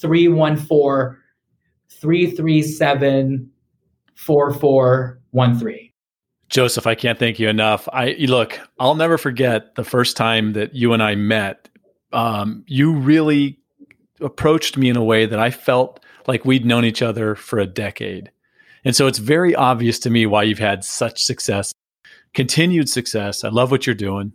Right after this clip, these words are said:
Speaker 2: And, uh, hopefully I'll see you virtually at Inman in June <laughs> and,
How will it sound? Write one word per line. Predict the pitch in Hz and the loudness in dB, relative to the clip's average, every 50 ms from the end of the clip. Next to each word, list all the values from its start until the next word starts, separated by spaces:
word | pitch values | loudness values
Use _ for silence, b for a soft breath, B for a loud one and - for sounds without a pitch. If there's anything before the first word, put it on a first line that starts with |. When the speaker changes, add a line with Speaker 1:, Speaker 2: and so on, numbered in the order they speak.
| _ - | _ -10
Speaker 2:
And, | 117 107 101 95 107 | -8 -8 -6 -6 -6
uh, | 98 98 | -6 -2
hopefully | 98 131 165 170 - 196 170 156 175 226 226 B B B B B B B - | 0 0 0 0 2 2 2 4 2 0 -2 B B B B B B B -2
I'll | 123 117 | -2 0
see | - - 147 | 0 2 2
you | 139 123 | 2 2
virtually | 113 113 135 156 151 - - 139 127 131 151 190 190 - - | 4 2 2 2 2 0 0 0 2 2 0 0 -4 -8 -6
at | 127 123 123 | -6 -4 0
Inman | 127 131 131 127 120 120 120 113 | 2 2 2 4 2 2 2 0
in | 113 107 101 | 0 -2 -2
June | 98 117 135 123 110 110 113 139 139 - - - | 0 0 2 2 2 0 -2 -2 -2 -4 -6 -10
<laughs> | - - - - | -16 -10 -4 -2
and, | 208 151 165 139 | -2 0 -2 -4